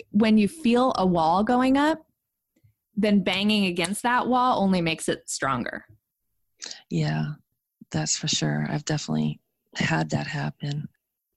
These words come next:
Speaker 1: Asking questions that provoke them to think through things,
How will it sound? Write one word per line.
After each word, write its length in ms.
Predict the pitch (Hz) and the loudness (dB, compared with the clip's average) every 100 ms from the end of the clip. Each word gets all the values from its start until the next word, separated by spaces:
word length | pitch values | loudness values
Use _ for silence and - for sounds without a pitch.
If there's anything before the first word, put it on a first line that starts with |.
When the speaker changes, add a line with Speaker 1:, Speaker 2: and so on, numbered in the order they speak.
| - | -6
Speaker 1:
Asking 360 | 233 269 254 220 | -4 -2 -2 -2
questions 440 | 240 262 262 226 | 0 0 0 0
that 140 | 175 | 0
provoke 400 | - 202 190 196 | -2 -2 0 -2
them 440 | 190 170 185 233 311 | 0 0 2 2 2
to 160 | - | 2
think 320 | 208 - 156 - | -2 -2 -4 -4
through 280 | - 165 165 | -2 -2 -2
things, 680 | 156 139 143 214 - - | -4 -4 -2 -2 -2 -6